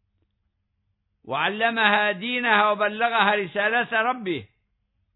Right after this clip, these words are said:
وحملها لأصحابه من بعده. فنسأل الله سبحانه وتعالى أن يعين المسلمين على أداء هذه الدعوة المباركة،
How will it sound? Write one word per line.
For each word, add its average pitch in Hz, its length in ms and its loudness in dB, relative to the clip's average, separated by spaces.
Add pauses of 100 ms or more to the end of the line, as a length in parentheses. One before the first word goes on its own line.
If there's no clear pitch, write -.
(3000)
وحملها 190 760 -2
لأصحابه 190 840 -2
من 185 260 -10
بعده. 196 480 2 (2250)
فنسأل 190 360 -8
الله 202 360 0
سبحانه 202 500 -2
وتعالى 196 720 2 (1600)
أن 190 180 -6
يعين 233 300 -2
المسلمين 226 640 -4
على 208 260 2
أداء 208 600 2
هذه 196 340 0
الدعوة 185 460 0
المباركة، 185 1000 0